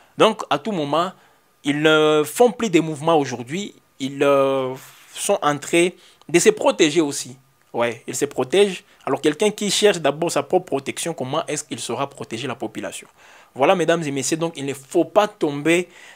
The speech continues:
dans des discours aussi propagandistes de la part des agresseurs de la République démocratique du Congo qui peuvent vous montrer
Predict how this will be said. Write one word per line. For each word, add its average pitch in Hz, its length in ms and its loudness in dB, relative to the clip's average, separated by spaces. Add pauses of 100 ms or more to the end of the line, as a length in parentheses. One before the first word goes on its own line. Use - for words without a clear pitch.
(100)
dans 160 220 2
des 139 200 -2
discours 147 720 2 (220)
aussi 143 260 -2
propagandistes 156 880 0 (380)
de 123 120 0
la 143 100 6
part 180 220 0
des 135 160 -10
agresseurs 131 720 -6
de 104 60 -12
la 101 80 -4
République 165 400 -6
démocratique 147 440 -8
du 131 60 -20
Congo 139 220 -12
qui 160 120 -14
peuvent 170 200 -2
vous 135 160 -14
montrer 180 540 -4